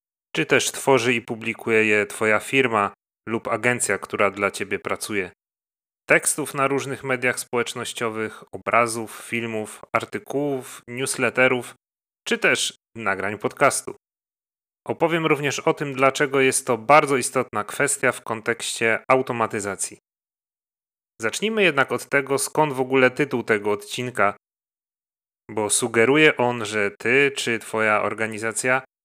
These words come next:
możecie nie być właścicielami swoich treści. I dokładnie to miałem na myśli. Weźmy jako przykład posty w mediach społecznościowych, na LinkedInie, Facebooku czy Instagramie.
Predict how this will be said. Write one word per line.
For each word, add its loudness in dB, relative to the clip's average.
możecie -2
nie 2
być -2
właścicielami 0
swoich -4
treści. -4
I -6
dokładnie 2
to -2
miałem 0
na 0
myśli. -6
Weźmy 0
jako 4
przykład 2
posty 2
w -12
mediach 0
społecznościowych, -6
na -2
LinkedInie, -4
Facebooku -6
czy -6
Instagramie. -4